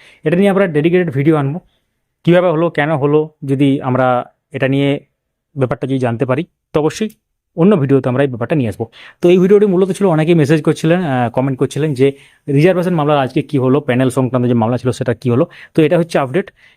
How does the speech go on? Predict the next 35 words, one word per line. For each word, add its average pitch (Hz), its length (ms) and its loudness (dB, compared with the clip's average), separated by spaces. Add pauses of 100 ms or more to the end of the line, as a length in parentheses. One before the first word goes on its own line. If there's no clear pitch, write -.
এবং, 127 340 0
আহ, 120 320 0 (680)
ডিসমিস 160 340 2
বা 185 80 0
খারিজ 156 360 -4
হয়ে 156 120 0
গেছে, 147 200 -2 (340)
দেখতে 139 220 -2
পাচ্ছেন 175 280 -2
পরিষ্কারভাবে। 180 640 -2
তো - 140 -2
আমরা 147 180 0
যদি 165 140 0
একটু 165 140 -2
নিচের 156 240 2
দিকে 160 160 0
যাই, 175 300 -2
অর্ডার 143 260 -2
কপি 151 160 -4
দেখার 143 180 -2
চেষ্টা 139 280 -6
করি, 147 180 -4 (600)
এই 135 120 0
জাজমেন্ট 135 420 -2
বা 151 60 -2
অর্ডার 135 220 -2
সেকশনে 143 320 -6
যদি 143 120 0
যাই, 143 260 -2 (120)
দেখতে 151 180 -4
পাচ্ছেন 156 260 -2
এখানে 151 240 -2 (1200)
কোনো 175 180 2
রকম, 208 360 0
আহ, 139 720 0